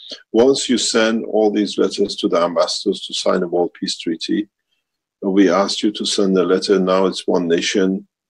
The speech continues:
you can join. But send the peace treaty to the head of armies, chief of staff, chief of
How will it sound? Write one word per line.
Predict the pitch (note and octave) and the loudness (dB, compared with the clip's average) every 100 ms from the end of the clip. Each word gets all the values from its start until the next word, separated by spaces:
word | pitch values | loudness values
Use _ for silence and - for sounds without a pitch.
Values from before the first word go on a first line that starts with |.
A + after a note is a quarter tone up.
| _ _ _ | _ _ _
you | F#2+ | -8
can | - E2+ D#2+ | -2 -2 0
join. | F2 F2 A#2 - _ _ _ _ - - _ | 2 2 2 -4 _ _ _ _ -20 -20 _
But | C3 D3+ | 2 2
send | - C#3+ D#3 D3+ A#2+ | 2 2 4 4 4
the | G#2+ G2 F2 D#2+ - - - G#2 | 4 4 2 -4 -12 -18 -8 0
peace | B2+ - - - | 0 0 -4 -8
treaty | - G#2+ - - C3+ - D3+ - - - | -4 -2 0 4 6 8 6 4 0 2
to | G2+ F#2+ | 2 2
the | G2+ - - | 0 0 -2
head | C#3 | 0
of | B2+ A#2+ | 0 -2
armies, | - - - - - - - - _ _ _ | -2 0 0 -2 -4 -8 -10 -14 _ _ _
chief | - C#3+ - | 2 2 2
of | A#2+ - | -2 -4
staff, | - - - - - - - - - | -6 -2 -2 0 -2 0 -2 -8 -8
chief | - - C#3+ C#3 | 0 4 4 4
of | C#3 B2 | 0 0